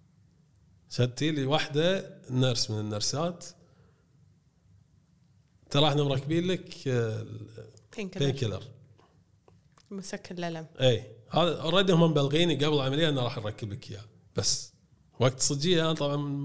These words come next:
Speaker 1: ناسي. لازم أنا أرعص البين كيلر. ما يصير هم يرعصون لي إياه. قانون عندهم. لأن البين كيلر اللي حاطين لي إياه قوي. نفس المورفين. اسمه أوكسيكودن.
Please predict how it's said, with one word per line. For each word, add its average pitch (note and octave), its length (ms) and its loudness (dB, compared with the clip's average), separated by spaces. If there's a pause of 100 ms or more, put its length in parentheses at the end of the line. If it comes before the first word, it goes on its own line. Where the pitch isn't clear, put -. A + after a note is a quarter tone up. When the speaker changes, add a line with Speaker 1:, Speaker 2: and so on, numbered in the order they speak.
Speaker 1:
ناسي. F3 400 -2 (1800)
لازم F3+ 440 6
أنا F#3 480 10
أرعص - 380 2 (140)
البين B2 320 4
كيلر. G2 300 -4 (420)
ما C3+ 100 8
يصير E3 280 4
هم D#3+ 180 4
يرعصون B2 360 0
لي A2+ 60 -2
إياه. G#2+ 180 -6 (640)
قانون C3+ 320 4
عندهم. A#2 320 -4 (600)
لأن A2+ 200 2
البين D3+ 300 2
كيلر D3+ 300 2
اللي B2 140 -2
حاطين C3 280 -4
لي D#3 120 2
إياه D#3 120 0
قوي. B2+ 280 2 (120)
نفس C#3+ 260 -2
المورفين. B2+ 580 -2 (560)
اسمه A#2 360 2 (920)
أوكسيكودن. C3+ 680 0